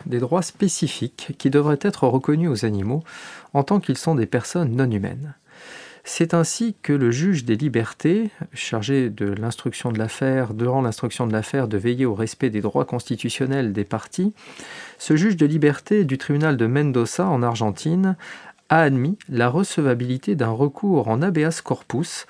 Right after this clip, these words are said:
formé par une association de protection de l'environnement en faveur d'une femelle chimpanzé nommée Cecilia, et ce juge lui a reconnu la qualité de personne juridique non humaine. Ce juge,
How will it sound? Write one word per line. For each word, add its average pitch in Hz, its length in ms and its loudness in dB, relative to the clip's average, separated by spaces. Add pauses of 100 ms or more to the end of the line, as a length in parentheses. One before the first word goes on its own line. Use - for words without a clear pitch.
(360)
formé 175 520 2
par 110 240 0
une 117 100 2
association 151 640 0
de 113 100 -2
protection 143 540 -2
de 113 60 -2
l'environnement 110 680 -2 (160)
en 160 120 2
faveur 117 580 0
d'une 120 160 -2
femelle 135 400 -2
chimpanzé 120 640 -2 (120)
nommée 110 320 -2
Cecilia, 110 680 -4 (600)
et 180 100 6
ce 180 220 2
juge 180 340 0
lui 123 100 2
a 120 80 4
reconnu 139 520 2
la 123 100 2
qualité 117 500 0
de 117 120 -2
personne 143 400 -2
juridique 117 580 -2 (100)
non 127 280 0
humaine. 104 420 -4 (840)
Ce - 240 0
juge, 139 360 2